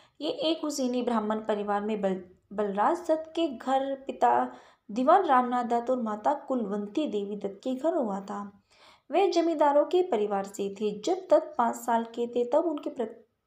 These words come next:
पिता की मृत्यु हो गई थी। जब वे अठारह वर्ष के थे, तब भारत के विभाजन के कारण पूरे देश में हिंदू मुस्लिम हिंसा बढ़-,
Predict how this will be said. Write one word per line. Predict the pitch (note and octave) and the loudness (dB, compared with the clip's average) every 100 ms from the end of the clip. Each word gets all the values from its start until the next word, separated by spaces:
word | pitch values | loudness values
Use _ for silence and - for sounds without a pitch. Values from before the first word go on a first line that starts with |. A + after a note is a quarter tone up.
| - | -14
पिता | A#3 A#3+ A#3 | -8 -4 -2
की | A3+ A#3 | -2 -2
मृत्यु | A3 G#3+ - G#4 - | -2 -4 -4 -6 0
हो | C4+ | 0
गई | G3+ - | 0 -4
थी। | - G#3 | -6 -10
जब | G3 D#4+ F4 | -2 0 4
वे | F4 | 4
अठारह | F4 D#4 D4 | 4 2 0
वर्ष | C#4 C#4+ C#4+ | 0 -2 -2
के | C#4 | -6
थे, | C4+ C#4 C#4 - - - _ - | -2 -2 -2 -6 -20 -20 _ -2
तब | A#3+ | 0
भारत | A3+ A#3+ C4+ G4 - | 2 2 2 0 -2
के | D#4 | -2
विभाजन | C4+ A3+ A3 A#3+ B3 | 0 2 0 -2 -4
के | B3 | -6
कारण | A#3+ A3 A#3 | 0 0 0
पूरे | A#3+ A#3+ A#3 | -2 -2 0
देश | G#3 C4 E4+ F4+ | 0 0 0 0
में | F4 | 0
हिंदू | E4+ C#4+ C#4 | 0 0 0
मुस्लिम | D4+ C4 C4+ | 0 -2 -2
हिंसा | C#4+ A#3 A3+ E4+ | -4 -4 -2 -4
बढ़-, | E4+ G#3 G3+ A#3 | -2 -2 -4 -6